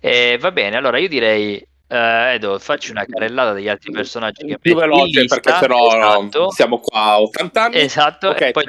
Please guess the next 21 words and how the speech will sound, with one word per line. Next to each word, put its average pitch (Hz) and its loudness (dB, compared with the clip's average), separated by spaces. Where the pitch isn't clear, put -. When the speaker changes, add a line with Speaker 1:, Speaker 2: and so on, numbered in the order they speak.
Speaker 2:
c'è 131 0
Speaker 1:
concentriamo 131 -2
magari 120 -2
su 107 -2
Speaker 2:
Dottor 110 -2
Speaker 1:
qualche 110 -4
Speaker 2:
Octopus. - -10
Speaker 1:
pezzo. - -8
Speaker 2:
Cioè, 131 -6
che 156 -8
metterei 190 -2
io 180 -6
in 180 -10
lista 214 -14
sono, 123 -8
vabbè, 113 -2
Green 151 -4
Goblin, 113 0
Carnage, 110 -4
Dottor 139 -6
Octopus, 202 -8